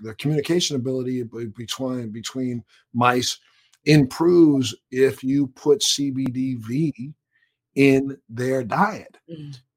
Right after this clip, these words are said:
Speaker 1: And that same, you know, uh, uh, uh,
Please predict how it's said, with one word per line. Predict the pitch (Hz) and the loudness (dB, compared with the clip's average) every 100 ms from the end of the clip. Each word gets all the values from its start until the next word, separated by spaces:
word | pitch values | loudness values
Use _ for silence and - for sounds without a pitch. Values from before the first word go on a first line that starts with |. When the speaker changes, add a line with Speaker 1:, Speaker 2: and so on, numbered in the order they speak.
| 135 | 2
Speaker 1:
And | 131 131 131 127 113 | 4 2 -2 -6 -6
that | 127 120 | -6 -2
same, | - - 151 156 151 143 135 _ _ _ _ _ _ _ _ _ _ _ - | -2 -2 -4 -6 -4 -6 -8 _ _ _ _ _ _ _ _ _ _ _ -2
you | 143 | 2
know, | 135 127 127 127 | 2 2 -2 -6
uh, | 120 120 | -8 -10
uh, | 120 123 120 120 117 117 117 120 117 | -12 -12 -10 -10 -12 -14 -14 -14 -12
uh, | 117 | -14